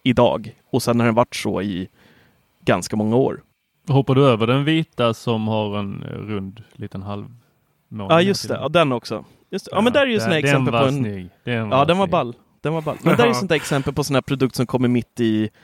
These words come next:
Speaker 1: sticker ut lite och sen försvinner den nästan direkt. Så att, och sen så märker de, shit, den här designen funkar. Den kör vi på nu i,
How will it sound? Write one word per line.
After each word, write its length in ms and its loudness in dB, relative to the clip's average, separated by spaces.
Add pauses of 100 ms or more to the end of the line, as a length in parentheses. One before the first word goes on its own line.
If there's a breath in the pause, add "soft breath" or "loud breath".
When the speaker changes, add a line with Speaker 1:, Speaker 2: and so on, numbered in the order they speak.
(120 soft breath)
Speaker 1:
sticker 340 0
ut 200 2
lite 360 0
och 160 -6
sen 140 2
försvinner 520 2
den 100 2
nästan 280 -2
direkt. 480 -2 (420 soft breath)
Så 140 -2
att, 180 -4 (760)
och 120 0
sen 160 2
så 100 -2
märker 260 2
de, 60 2
shit, 220 -2
den 100 0
här 100 2
designen 320 0
funkar. 280 -4
Den 140 2
kör 320 4
vi 120 2
på 260 0
nu 180 2
i, 240 -2